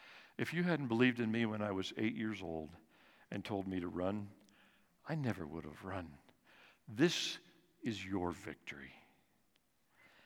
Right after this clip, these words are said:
And guys, if you could write a letter, if you could pray a prayer, if you could encourage a child like that, I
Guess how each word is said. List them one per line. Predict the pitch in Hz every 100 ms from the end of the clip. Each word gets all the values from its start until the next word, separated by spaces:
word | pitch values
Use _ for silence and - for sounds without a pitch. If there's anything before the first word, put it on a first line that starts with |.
| _ _
And | - 110
guys, | 127 131 120 -
if | 131 -
you | 127 175
could | - - 143
write | 127 120 135 147
a | -
letter, | 127 120 123 131 139 -
if | 143 -
you | 120
could | 127 127 110 110 - -
pray | - - 151
a | 143
prayer, | - - 135 123 131
if | 120
you | 127
could | 127 117
encourage | 113 - 175 151 143 -
a | 113
child | - 123 120 110
like | 107 104
that, | 117 107 110 - - - -
I | 139